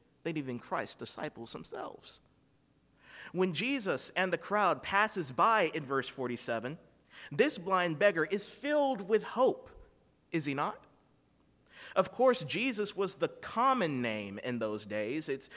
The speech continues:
it's basically another rendering of the t-, of the, of the name Joshua. But when Bartimaeus heard that it was Jesus of Nazareth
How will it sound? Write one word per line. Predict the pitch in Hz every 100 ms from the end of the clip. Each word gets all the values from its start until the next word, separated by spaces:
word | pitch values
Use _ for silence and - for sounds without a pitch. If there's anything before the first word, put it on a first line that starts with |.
| -
it's | 160
basically | 117 165 180 165 156
another | 151 156 147
rendering | 139 165 190 151 139 139
of | 135
the | 135
t-, | 156 143 -
of | 147 139
the, | 135 131 123
of | 143
the | 151
name | 151 147
Joshua. | 139 143 185 110 - - _ _ _ _ _ _ _ _ - - - - _ _ _ _ _ _ _ _ _ _ _ _ 143
But | 196 190 -
when | 175 202
Bartimaeus | 180 240 240 208 226 113 - - - -
heard | - 208 202 120 92 - - _ -
that | 156
it | 143
was | 135
Jesus | - 160 160 143
of | - 135
Nazareth | 127 123 165 254 175 110 98 - -